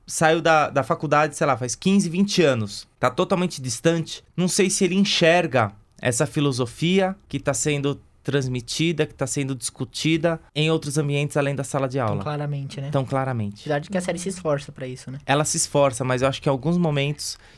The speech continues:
Speaker 1: isso, isso acaba se perdendo. Agora, eu, professor, eu acho que Merli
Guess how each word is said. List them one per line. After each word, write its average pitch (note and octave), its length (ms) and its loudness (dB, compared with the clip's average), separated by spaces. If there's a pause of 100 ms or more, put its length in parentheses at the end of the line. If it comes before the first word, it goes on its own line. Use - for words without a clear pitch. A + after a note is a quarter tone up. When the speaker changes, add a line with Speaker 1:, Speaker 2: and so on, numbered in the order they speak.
(120)
Speaker 1:
isso, C#3 540 -2
isso - 120 -4
acaba C#3+ 300 0
se - 120 -6
perdendo. B2 440 -2 (320)
Agora, C3 840 2
eu, D3 320 2 (120)
professor, D#3 680 0 (100)
eu B2 120 0
acho B2 140 -2
que C#3 80 -8
Merli C3+ 540 -2